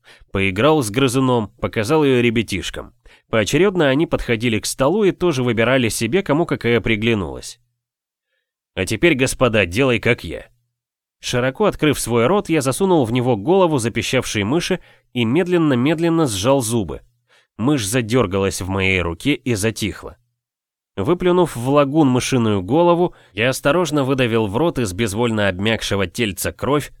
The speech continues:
погонял её во рту, горячую и солёную, а потом проглотил. Вот, ставишь тазики на пол поближе к испытуемым, а они всё равно блюют мимо.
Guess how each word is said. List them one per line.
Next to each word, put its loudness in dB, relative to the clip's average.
погонял 2
её 2
во 0
рту, -2
горячую 0
и -4
солёную, 0
а -8
потом -2
проглотил. -2
Вот, 0
ставишь 0
тазики -2
на 0
пол 2
поближе -2
к -8
испытуемым, -2
а 0
они 0
всё -2
равно 0
блюют -2
мимо. -4